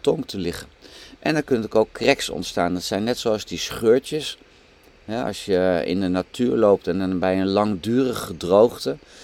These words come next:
hè, zie je ook scheurtjes in de aarde ontstaan. Hè, dat zijn allemaal tekens,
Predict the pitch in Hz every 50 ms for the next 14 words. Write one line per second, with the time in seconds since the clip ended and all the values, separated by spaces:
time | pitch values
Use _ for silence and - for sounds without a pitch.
0 | - - - - - 110 110 - - 113 104 73 69 104 - - - - - -
1 | - 123 127 127 - 117 107 - 95 87 101 98 - - - 92 113 123 135 -
2 | 110 - 64 76 90 - - - 85 76 - - - _ _ _ - - - -
3 | - - - - 117 127 131 - 131 - - 156 160 156 151 135 - - - -
4 | 127 127 - - - 160 - 190 - - - - -